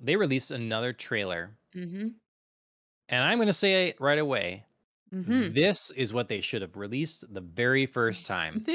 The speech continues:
Speaker 1: They sh-,
Speaker 2: <laughs>
Speaker 1: I wanna see anything else, because this was way better in my book than everything we've seen so far. And then, like I was saying in the last episode, how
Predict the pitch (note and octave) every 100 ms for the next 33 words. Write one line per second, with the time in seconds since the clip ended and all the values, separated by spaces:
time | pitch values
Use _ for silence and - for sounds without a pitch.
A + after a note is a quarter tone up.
0 | - D#4+ G#2+ - B2+ B2+ C#3+ C3+ A#2 -
1 | B2+ C3 E3+ G#3+ G#3 G3 C3 B2 - -
2 | _ B2+ C#3 A#2 G2 G#2+ C3+ G3 - -
3 | - _ _ A2+ B2+ G#2 F#2+ G2 A#2+ B2+
4 | C#3 C#3 A#2+ A2 F#2+ F2+ G#2 G2 G2+ G2+
5 | G#2 G2 G2+ F2+ - - _ _ _ _
6 | _ G2 F#2+ G2+ A2+ B2+ C3+ C3 C3 -
7 | C3 A#2+ B2+ A2+ G#2 E2+ E2 - _ -
8 | C#3 D3 D#3+ D#3+ D3+ D3+ D#3+ D#3+ D3 -
9 | - _ _ _ _ _ - F3+ F3 C#3
10 | B2 B2 C3+ C#3 C#3+ A#2+ G#2+ G2+ F2+ F2+
11 | G2 G2 F#2+ F#2